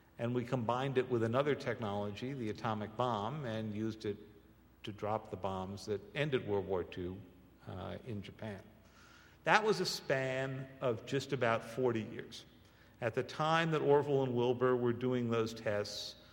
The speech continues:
no one was thinking of an atomic weapon, obviously, but no one was even thinking of using the, um, airplane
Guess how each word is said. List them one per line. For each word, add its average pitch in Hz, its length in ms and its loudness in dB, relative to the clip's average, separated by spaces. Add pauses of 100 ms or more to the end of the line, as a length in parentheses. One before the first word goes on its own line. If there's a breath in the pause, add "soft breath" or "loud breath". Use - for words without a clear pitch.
(460 loud breath)
no 107 160 -2
one 120 180 0
was 104 160 -4
thinking 110 340 -6
of 98 120 -6
an 98 100 -6
atomic 92 460 -8
weapon, 107 440 -2
obviously, 143 640 -4 (480 loud breath)
but 180 120 2
no 214 120 4
one 240 180 2
was 214 160 0
even 190 280 -2
thinking 170 560 -6
of 135 200 -2
using 120 760 -4 (1120)
the, 113 580 -2
um, 104 580 -8 (540)
airplane 107 640 -2